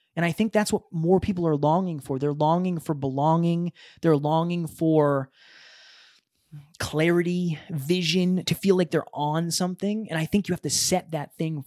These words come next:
first. If you don't set a goal that forces you to grow, you probably don't have a big enough reason to grow, because we're humans. Like, we like to take the easy road.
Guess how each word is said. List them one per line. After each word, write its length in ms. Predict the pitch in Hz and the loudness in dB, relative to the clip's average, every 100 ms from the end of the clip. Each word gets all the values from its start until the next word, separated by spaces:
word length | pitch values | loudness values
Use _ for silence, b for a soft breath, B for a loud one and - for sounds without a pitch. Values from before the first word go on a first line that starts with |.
| - | -2
first. 360 | 220 - - | -2 -2 -10
If 120 | 151 | 0
you 80 | 175 | 4
don't 180 | 285 - | 4 2
set 360 | - - 196 - | 0 4 2 2
a 80 | 175 | -4
goal 420 | 151 170 160 135 | 4 6 6 4
that 200 | 143 - | -2 -2
forces 400 | 170 165 180 160 | 0 2 0 0
you 80 | 160 | 0
to 80 | |
grow, 520 | 151 139 139 170 254 - b b | 0 -2 4 4 4 -2 b b
you 140 | 180 | -4
probably 500 | 175 - 180 190 180 180 | -4 -2 -2 -2 -4 -2
don't 180 | 165 | -2
have 160 | 151 151 | -4 -4
a 40 | |
big 160 | 147 151 | -2 -2
enough 220 | 147 135 | -2 -4
reason 300 | 151 143 135 | -4 -2 -4
to 80 | 135 | -8
grow, 480 | - 185 - - - _ _ - | -2 0 -2 -10 -20 _ _ -2
because 180 | 180 170 | 2 2
we're 80 | |
humans. 600 | - 254 311 160 - - - | 2 2 2 0 -4 -10 -8
Like, 120 | 160 | 4
we 80 | 196 | 6
like 120 | 220 | 6
to 80 | 214 | 2
take 140 | 233 | 0
the 120 | 214 240 | 2 2
easy 200 | 294 170 | 2 0
road. 340 | 131 107 - | -6 -12 -18